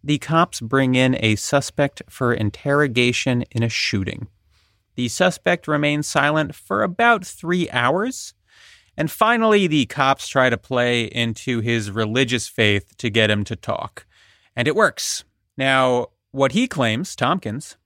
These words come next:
is that by remaining silent for three hours,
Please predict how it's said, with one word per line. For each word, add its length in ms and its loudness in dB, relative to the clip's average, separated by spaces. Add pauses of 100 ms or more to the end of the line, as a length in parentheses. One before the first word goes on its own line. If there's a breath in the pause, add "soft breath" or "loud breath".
(340)
is 100 -6
that 140 0
by 80 6
remaining 480 2
silent 500 0
for 140 -4
three 380 -4
hours, 500 2